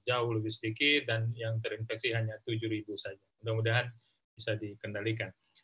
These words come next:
Baik, eh, Bapak Ibu, sekiranya ada pertanyaan untuk Ibu Ros, silahkan bisa disampaikan melalui jalur Zoom chat. Kita akan masuk kepada, eh, sesi pembahasan. Untuk itu,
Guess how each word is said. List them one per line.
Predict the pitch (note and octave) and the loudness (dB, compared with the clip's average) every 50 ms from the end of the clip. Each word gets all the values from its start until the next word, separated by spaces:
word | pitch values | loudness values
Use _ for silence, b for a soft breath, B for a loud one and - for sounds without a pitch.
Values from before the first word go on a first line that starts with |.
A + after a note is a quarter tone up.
| b _ _ - | b _ _ 6
Baik, | C#3+ D#3 E3+ D#3 C#3+ C3 - E3 | 10 12 12 12 10 10 10 10
eh, | C#3 C#3+ D3 D3 D3 C#3 | 10 12 12 10 10 10
Bapak | D3 C#3 C#3 C#3+ D3 | 8 8 10 10 10
Ibu, | C#3+ C#3 D#3+ F#3 E3+ | 10 10 8 8 8
sekiranya | - E3 D#3+ E3 D#3+ D#3 D#3+ E3 D#3+ D#3 D3+ | 8 8 8 10 10 10 10 10 10 10 10
ada | D3 | 8
pertanyaan | C#3 D3+ C#3+ C#3+ C#3+ D3 D3+ D#3 D#3 C#3+ | 8 8 6 6 8 8 8 6 6 4
untuk | C#3 C#3 C#3 | 2 4 4
Ibu | C3+ C3+ C3 | 4 4 6
Ros, | C3 C#3 D3 E3 E3+ E3 - | 8 10 10 10 10 8 6
silahkan | D3 C3+ C3 B2+ A#2 C#3+ C#3+ C#3+ | 6 6 6 6 6 4 4 4
bisa | C3+ C3 A#2+ - C3+ A#2+ | 4 2 2 4 2 4
disampaikan | B2+ B2+ B2 A#2 - - B2 B2 A#2+ C3 B2+ B2 - C3 C3 | 4 2 2 2 0 -2 -4 -2 0 2 2 2 2 0 0
melalui | B2+ A#2+ A#2 A2+ A2+ A#2 A#2+ B2 A#2+ A#2 A2+ | 0 0 0 0 2 0 0 0 0 0 2
jalur | A2+ A2+ A2+ A2+ A#2 A#2+ A#2+ A#2 A#2 A2 A2 | 2 2 4 4 2 2 0 0 -2 -4 -2
Zoom | A#2 A2+ A2 A2 A2 | -2 -2 -2 -2 0
chat. | A2 - B2 A#2+ A#2+ C3 D3 - - _ _ _ _ _ _ _ _ | 4 4 6 6 6 4 4 2 -2 _ _ _ _ _ _ _ _
Kita | - C3 A2+ A#2 D3+ D3+ D#3 D#3 D#3 D#3+ D#3+ D#3+ E3 C#3+ C#3 | -4 -4 2 6 8 10 10 10 10 10 8 8 8 8 6
akan | B2+ - C#3 C3+ C3+ C#3 C3+ C#3 C3+ A#2 A#2 - _ _ _ _ | 6 8 8 8 8 6 2 0 0 -2 -4 -6 _ _ _ _
masuk | - C3 C3 C3 A#2 - - E3 D#3 - - | 4 6 6 6 6 6 6 6 6 6 6
kepada, | C#3 C3 B2+ - C3 B2+ B2 B2+ C#3 C#3+ D3 D3 D3+ D3+ D3+ D3+ C#3 B2+ B2 _ _ _ | 4 2 4 4 4 4 8 8 8 10 10 10 8 8 8 6 2 -2 -10 _ _ _
eh, | - B2 B2+ B2 B2 B2 B2 B2 B2 B2 B2 B2 B2 B2 A#2+ A#2 A2+ A2+ - _ _ _ _ | -4 -2 0 0 0 2 2 2 2 2 2 2 2 2 0 0 -2 -6 -10 _ _ _ _
sesi | - - - C#3 C3+ C3 D#3 C#3+ | -2 4 6 6 8 8 6 6
pembahasan. | D3+ C#3 C3+ C3+ B2+ C3 C3+ C#3 C3 C3+ C3 C3 C3+ | 6 6 8 8 10 10 10 10 10 8 8 8 6
Untuk | C3 C3 B2+ C#3+ B2+ C3 | 2 2 2 4 4 4
itu, | B2+ - D3+ D3+ D#3 D#3+ D#3+ D#3+ D#3 | 4 6 8 10 10 10 10 8 6